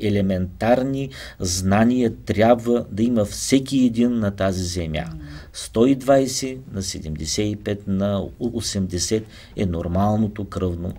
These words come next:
Speaker 1: налягане.
Speaker 2: Независимо от коя възрастова група си.
Speaker 1: Да. Разбира се, има много условности конкретно за всеки човек, но сто и двайсет на осемдесет е добре да се запомни. Тялото има собствени системи на,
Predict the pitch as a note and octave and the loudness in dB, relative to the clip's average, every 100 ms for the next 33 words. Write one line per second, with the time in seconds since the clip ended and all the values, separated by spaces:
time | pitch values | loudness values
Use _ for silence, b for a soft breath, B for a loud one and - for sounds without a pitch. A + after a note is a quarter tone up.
0 | - F2+ E2+ - F3+ F3+ G3 G#3 G#3+ G#3+ | -8 -6 -4 -4 -4 -6 -4 -2 -2 -4
1 | - F#3+ F#3 G3 F3+ E3+ F#3 F3+ F#3 F3+ | -4 0 2 2 -2 -4 -4 -4 -2 -4
2 | F3 C3+ B2 - - - - - - - | -4 -8 -6 -6 -8 -12 -18 -16 -12 -2
3 | A#2+ D3+ D3 C#3 C3 A2+ G#2+ C3+ B2+ B2 | 2 2 2 2 4 4 4 4 4 2
4 | A2+ - A#2 B2+ A#2+ A#2 - A2 - A2+ | 2 6 8 8 6 4 2 -2 0 2
5 | A2 G#2 - A2+ B2 C3 A#2 G2+ F2+ F2 | 2 2 2 6 6 4 2 0 0 -2
6 | - A#2+ A2 B2 A#2+ E3+ E3+ D3 - B | 2 2 2 0 0 0 2 0 -4 B
7 | B B - G2+ G#2 F2+ - - B2+ D3+ | B B 0 4 4 4 -2 -2 2 2
8 | D3+ D#3 D#3 D3+ D3 C3 G2 - A2 - | 2 2 2 0 -6 -6 -6 -6 -8 -4
9 | F2+ F2 F2 - B2+ B2 F#2 G2+ F2+ F#2+ | -4 -2 -2 0 0 2 2 2 2 4
10 | A2+ A2 G#2+ F2+ E2+ D#2 E2 D#2 C2 - | 6 6 2 -2 -4 -8 -8 -8 -8 -16
11 | B B B - - G#2+ C3+ C#3 C3 C3+ | B B B -6 2 4 4 2 0 0
12 | C3 - - C3+ - D3+ C#3+ C#3 C3 A#2 | 0 0 0 -2 -2 0 0 0 -2 -2
13 | - B2+ B2+ B2 A#2 | 2 2 4 4 2